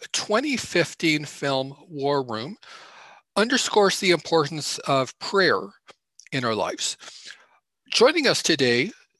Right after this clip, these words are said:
to talk about many of the f-, the fil-, the, let's start over again. <laughs> Uh, many of the topics covered in the film is licensed professional counselor Carrie Bach,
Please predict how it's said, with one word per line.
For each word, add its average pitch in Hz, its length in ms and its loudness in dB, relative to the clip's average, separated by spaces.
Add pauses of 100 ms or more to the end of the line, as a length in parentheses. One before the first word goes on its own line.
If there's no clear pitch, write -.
(280)
to 131 240 -2
talk - 180 -2
about 127 320 0 (160)
many 131 160 -2
of 117 80 -4
the 131 60 -4
f-, - 160 -12 (320)
the 131 100 0
fil-, 139 320 -2
the, 127 320 -4 (800)
let's 220 180 -6
start 151 220 2
over 113 100 -2
again. 101 260 0
<laughs> - 840 0
Uh, 139 340 6
many 160 280 2
of 143 260 2
the 135 200 0
topics - 680 0 (440)
covered 190 300 2
in 113 120 -6
the 107 60 -8
film 107 360 -6 (680)
is 131 500 2
licensed 143 560 0
professional 131 540 -2
counselor 127 720 -8 (340)
Carrie 123 480 -2 (220)
Bach, 143 360 2